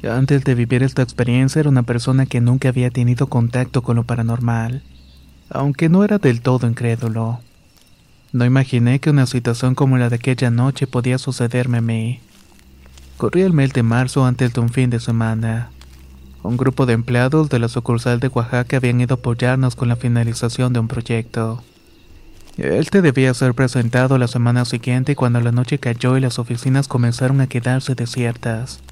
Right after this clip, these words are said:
les propuse que culmináramos la presentación el día siguiente, pero dijeron que debía ser esa misma noche porque su vuelo salía en la mañana.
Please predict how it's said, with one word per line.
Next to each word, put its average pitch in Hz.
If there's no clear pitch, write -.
les 120
propuse 175
que 151
culmináramos 123
la 120
presentación 120
el 113
día 117
siguiente, 113
pero 117
dijeron 123
que 127
debía 120
ser 123
esa 123
misma 117
noche 120
porque 120
su 117
vuelo 123
salía 123
en 120
la 113
mañana. 113